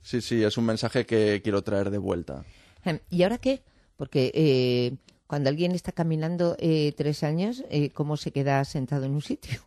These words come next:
Speaker 2: <laughs>
Speaker 1: Jo, eso es muy difícil. Eso fue una de las cosas difíciles de escribir el libro.
Speaker 2: Mm.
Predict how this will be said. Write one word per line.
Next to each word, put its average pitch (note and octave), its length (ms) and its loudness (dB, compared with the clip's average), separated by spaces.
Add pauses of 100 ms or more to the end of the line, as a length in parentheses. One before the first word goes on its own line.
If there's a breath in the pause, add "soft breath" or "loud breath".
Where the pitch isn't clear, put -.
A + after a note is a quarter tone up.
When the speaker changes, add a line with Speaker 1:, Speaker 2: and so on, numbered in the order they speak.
Speaker 2:
<laughs> - 220 -14
Speaker 1:
Jo, G2 140 -2
eso G#2 120 -2
es A2+ 60 -2
muy A#2+ 120 0
difícil. G#2+ 420 -4 (340 soft breath)
Eso B2 200 -2
fue C3 100 -4
una B2 100 2
de B2 80 4
las B2 120 0
cosas B2+ 240 -2
difíciles B2 480 -2
de A#2+ 80 -4
escribir G#2+ 360 -4
el G2 120 -4
libro. E3 280 0
Speaker 2:
Mm. D#3+ 40 -8